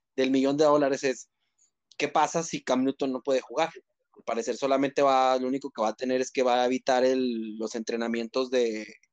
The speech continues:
que restan, eh, hasta el campamento grande ya en el mes de julio.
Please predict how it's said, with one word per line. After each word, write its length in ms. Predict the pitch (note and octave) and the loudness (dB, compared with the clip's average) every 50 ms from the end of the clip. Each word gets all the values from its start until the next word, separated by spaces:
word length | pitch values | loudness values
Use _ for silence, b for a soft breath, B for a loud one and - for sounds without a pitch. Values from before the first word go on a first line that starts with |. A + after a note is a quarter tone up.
| _ | _
que 120 | - B2 A#2 | -4 -2 0
restan, 500 | A2+ B2 B2 A#2+ - - D#3+ F#3 G#3+ - _ _ _ _ _ - | 2 2 0 0 -2 -4 -6 -6 -6 -10 _ _ _ _ _ -18
eh, 200 | A2 G#2+ G#2+ - | -14 -12 -12 -12
hasta 260 | A2+ G#2 - - A#2 A2+ | -12 -14 -6 -2 -2 0
el 160 | A2 A2 A2 | 0 -2 -2
campamento 640 | - A2 A2 A2 A#2 A2+ A2+ A#2 A2+ - C3+ B2+ | -4 -4 -2 0 -2 -2 -2 -4 -2 -2 0 2
grande 400 | C3 C3 B2 B2 B2+ B2+ C#3+ C3+ | 4 4 4 2 2 2 2 2
ya 180 | B2 B2 A#2 B2 | 2 2 0 0
en 80 | C3 | -2
el 140 | C3+ B2+ A#2+ | -4 -4 -4
mes 160 | A2+ A#2+ A#2 | -4 -4 -2
de 80 | C3+ C3+ | -4 -4
julio. 340 | - - A#2+ A2+ C3 E3+ | -2 -4 -4 -4 -4 -6